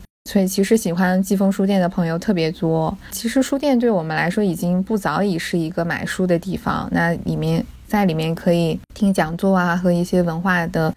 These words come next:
人士去交流，然后听他们的一些见解，也可以就是认识一些朋友。还有一点就是在比较偌大的一个商业城市里面，我们可以找到一个很安静的地方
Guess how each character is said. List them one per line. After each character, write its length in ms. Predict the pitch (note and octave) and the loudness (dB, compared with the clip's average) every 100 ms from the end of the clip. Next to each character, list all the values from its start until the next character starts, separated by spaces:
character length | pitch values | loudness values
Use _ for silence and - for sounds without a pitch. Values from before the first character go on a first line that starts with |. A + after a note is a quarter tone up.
| - | 0
人 200 | E3+ F3 | 2 2
士 160 | - | 0
去 160 | G3 F3+ | 0 0
交 240 | F3+ F3 | 0 2
流， 240 | F3+ E3 E3 | 2 0 -2
然 100 | E3+ | -2
后 120 | E3+ | -2
听 180 | F#3 F#3 | 0 0
他 160 | G3 | 0
们 100 | G#3 | 0
的 60 | F3+ | 0
一 40 | |
些 120 | F3+ | -2
见 260 | F3+ F#3 E3+ | -2 -2 -2
解， 200 | F3+ E3+ | -4 -4
也 120 | E3 | -4
可 200 | - F#3+ | -4 -2
以 160 | E3+ E3 | -2 -2
就 160 | - | -4
是 120 | F3+ F#3 | -2 0
认 220 | G3 F#3+ | 0 0
识 140 | F#3+ | -2
一 120 | F3 | -4
些 540 | F3+ F#3 F3+ F3+ F3+ G3+ - | -4 -2 0 0 0 -4 -6
朋 240 | - E3 | -4 -2
友。 240 | F#3+ G#3 F3 _ - | 0 0 -2 _ -10
还 180 | - | -2
有 80 | A#3+ | 2
一 100 | C4+ | 2
点 200 | A3+ E3+ | 2 -2
就 120 | E3+ | -2
是 160 | F#3 F#3 | -2 -2
在 480 | F#3+ F#3 F3 E3+ E3 F3 | -2 0 0 0 -2 -4
比 140 | D#3 | -6
较 480 | F3 E3 E3 E3 E3 B3 | -2 -2 -2 -2 -4 -4
偌 140 | G3+ F#3+ | -2 0
大 180 | F#3+ F3 | 0 0
的 100 | E3 | -2
一 120 | E3 | -2
个 340 | F3 E3+ E3 | 0 0 0
商 200 | E3+ G3+ | -2 -2
业 120 | G3+ | 0
城 200 | F#3+ E3+ | 0 -2
市 160 | F3 A3 | -2 0
里 120 | F#3+ | 0
面， 180 | D3+ D#3 | -2 -4
我 80 | E3 | -2
们 160 | D#3 - | -2 -2
可 120 | F3+ | -2
以 120 | E3+ | -2
找 200 | F3 F3 | -2 -4
到 160 | F3 E3+ | -2 -2
一 60 | |
个 200 | F3+ F#3 | 0 0
很 160 | F#3+ F#3+ | 0 -4
安 220 | - G3+ | -2 0
静 200 | A3+ B3 | 0 0
的 100 | F#3+ | 0
地 140 | D#3+ E3+ | -2 -6
方 280 | E3+ D3+ | -6 -6